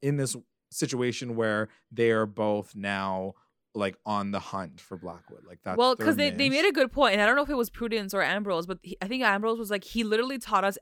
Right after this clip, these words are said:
Speaker 2: everything that we know."
Speaker 1: Yeah.
Speaker 2: So, like,
Speaker 1: Yeah.
Speaker 2: there's no outsmarting him in this regard. Like, he's taught us every single, like, spell, every single, like, trick.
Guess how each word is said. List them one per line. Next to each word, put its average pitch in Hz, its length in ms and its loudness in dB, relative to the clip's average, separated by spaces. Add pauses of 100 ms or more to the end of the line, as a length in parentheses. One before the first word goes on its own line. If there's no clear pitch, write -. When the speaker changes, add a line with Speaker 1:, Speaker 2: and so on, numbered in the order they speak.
Speaker 2:
everything 214 520 0
that 190 160 4
we 175 160 -2
know." 170 160 2
Speaker 1:
Yeah. 143 240 6 (300)
Speaker 2:
So, 226 260 4
like, 196 220 6
Speaker 1:
Yeah. 175 100 -10
Speaker 2:
there's 214 280 4
no 226 200 4
outsmarting 220 640 2
him 208 200 -2
in 180 140 -4
this 180 200 -4
regard. 180 400 4
Like, 165 160 -4
he's 214 240 -4
taught 180 220 2
us 180 200 0
every 185 240 -4
single, 185 320 -8
like, 165 180 -4
spell, 180 440 4
every 175 240 -4
single, 180 320 -8
like, 170 160 -10
trick. 285 480 0